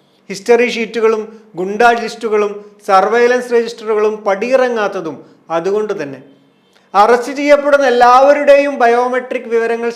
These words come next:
ശേഖരിക്കാൻ പോലീസിന് അധികാരം നൽകുന്ന പുതിയ ക്രിമിനൽ നിയമ ഭേദഗതി ഈ മനോഗതിയുടെ വികസിത രൂപം തന്നെ.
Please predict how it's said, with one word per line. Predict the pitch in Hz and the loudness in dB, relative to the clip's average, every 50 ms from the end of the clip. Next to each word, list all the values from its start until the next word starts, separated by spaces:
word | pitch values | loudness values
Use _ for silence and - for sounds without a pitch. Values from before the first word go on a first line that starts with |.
| - | -6
ശേഖരിക്കാൻ | 202 202 196 214 214 214 214 214 208 180 156 - - - - _ _ _ - | -6 -4 -2 -2 -2 -2 -2 -2 -2 -2 -2 -6 -12 -20 -20 _ _ _ -6
പോലീസിന് | 180 190 202 208 226 240 233 - 247 247 233 214 196 | 0 2 2 2 2 0 -4 -6 -8 -8 -6 -6 -6
അധികാരം | 180 - 185 208 208 226 233 240 247 240 233 | -6 -6 -6 -2 0 0 0 0 0 -2 -4
നൽകുന്ന | 220 214 202 214 214 214 214 214 214 - - | -4 -6 -6 -6 -6 -6 -6 -8 -10 -12 -12
പുതിയ | 233 233 220 208 269 277 285 226 - - - - - - _ - - | -10 -8 -6 -4 -2 0 0 0 0 -2 -10 -16 -20 -20 _ -12 -8
ക്രിമിനൽ | 202 220 220 226 233 240 240 233 214 | -6 -4 -4 -2 0 0 0 0 -2
നിയമ | 208 208 208 214 214 180 - | -4 -4 -4 -6 -6 -6 -6
ഭേദഗതി | 151 185 196 190 202 190 185 175 156 151 127 - - _ _ _ _ - 165 185 | -4 -4 -2 -2 -2 -4 -6 -6 -8 -10 -12 -14 -20 _ _ _ _ -14 -10 -10
ഈ | 220 240 226 | -8 -8 -8
മനോഗതിയുടെ | 202 180 180 190 196 196 196 196 175 190 185 185 175 175 170 175 - - 147 | -8 -8 -6 -6 -6 -4 -6 -6 -8 -8 -8 -8 -8 -8 -8 -10 -12 -14 -10
വികസിത | 156 165 165 170 190 185 190 214 208 208 214 208 - - - 156 | -8 -8 -6 -6 -8 -10 -10 -12 -10 -8 -6 -6 -8 -8 -10 -8
രൂപം | 170 175 175 180 175 170 151 | -8 -6 -6 -6 -8 -8 -8
തന്നെ. | 131 131 131 | -10 -12 -14